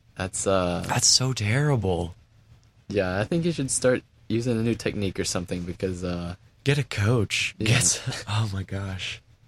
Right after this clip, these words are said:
Speaker 2: That is so terrible.
Speaker 1: Yeah, that's just bad.
Speaker 2: I, that's unbelievable. I can shoot better than that at the Colvin.
Speaker 1: Yeah. <laughs>
Speaker 2: That is just so insane.
Speaker 1: Yeah, I think if I get paid millions of dollars to play basketball, and especially as much as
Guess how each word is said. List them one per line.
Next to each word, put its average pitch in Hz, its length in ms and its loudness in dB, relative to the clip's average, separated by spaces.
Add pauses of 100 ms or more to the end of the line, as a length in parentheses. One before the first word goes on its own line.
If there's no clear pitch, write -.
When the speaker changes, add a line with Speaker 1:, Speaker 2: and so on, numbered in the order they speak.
(140)
Speaker 2:
That 120 160 2
is 101 100 0
so 98 260 2
terrible. 90 640 -2
Speaker 1:
Yeah, - 260 -6
that's - 260 -8
just - 180 -16
bad. - 300 -4 (1000)
Speaker 2:
I, 107 180 2 (580)
that's - 180 -2
unbelievable. 147 720 2 (360)
I 160 100 -2
can 147 140 -4
shoot 113 200 0
better 101 180 2
than 98 100 0
that 98 140 2
at 104 80 -4
the 110 60 -6
Colvin. 101 540 0 (100)
Speaker 1:
Yeah. 101 260 4
<laughs> - 80 -4 (1500)
Speaker 2:
That 147 120 0
is 127 120 0
just - 260 4
so 131 200 0
insane. 117 680 0 (760)
Speaker 1:
Yeah, 101 240 -4
I 101 80 -4
think 131 220 -2
if 120 60 -10
I 117 120 0
get - 180 -4
paid 101 160 0
millions 92 400 -2
of 92 60 -4
dollars 90 260 0
to 90 60 -8
play 180 160 -2
basketball, 92 560 0
and 95 240 0
especially 143 420 -2
as 110 140 -4
much 104 180 -4
as 95 300 -4